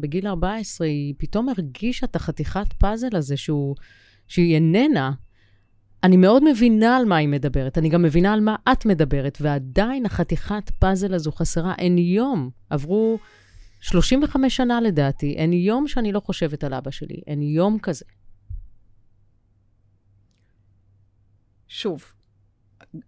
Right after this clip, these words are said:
Speaker 2: גם כשאת מדברת חתיכת פאזל חסרה, זה יוצר, אה,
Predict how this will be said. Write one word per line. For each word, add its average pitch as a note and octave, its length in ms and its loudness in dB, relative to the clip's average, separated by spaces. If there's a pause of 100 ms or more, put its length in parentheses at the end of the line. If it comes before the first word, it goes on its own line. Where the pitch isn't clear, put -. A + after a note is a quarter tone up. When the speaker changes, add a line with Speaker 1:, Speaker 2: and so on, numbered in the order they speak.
(400)
Speaker 2:
גם F#3+ 200 -4
כשאת - 260 -14
מדברת E3+ 400 -8
חתיכת F3 460 -14
פאזל E3+ 440 -8 (120)
חסרה, E3 640 -10 (720)
זה E3 180 -14
יוצר, F3+ 520 -6 (200)
אה, E3 60 -12